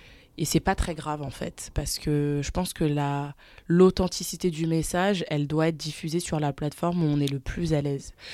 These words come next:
On peut pas demander à tous les youtubeurs d'ouvrir un compte, euh, TikTok.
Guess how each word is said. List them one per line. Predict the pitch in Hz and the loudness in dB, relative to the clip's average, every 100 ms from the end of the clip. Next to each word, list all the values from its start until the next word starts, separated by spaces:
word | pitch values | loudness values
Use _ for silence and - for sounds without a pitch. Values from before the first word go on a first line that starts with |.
| - | -8
On | 151 | 0
peut | 147 160 | 4 6
pas | 180 | 6
demander | 185 170 160 175 | 6 2 4 2
à | 147 | 2
tous | - 202 | 2 4
les | 170 | 4
youtubeurs | 160 156 - 156 156 | 2 -2 -2 0 0
d'ouvrir | 147 147 135 | -2 -4 -6
un | 139 | -6
compte, | 156 143 143 | -8 -8 -8
euh, | 135 | -8
TikTok. | 131 143 - 147 - | -8 -8 -8 -12 -12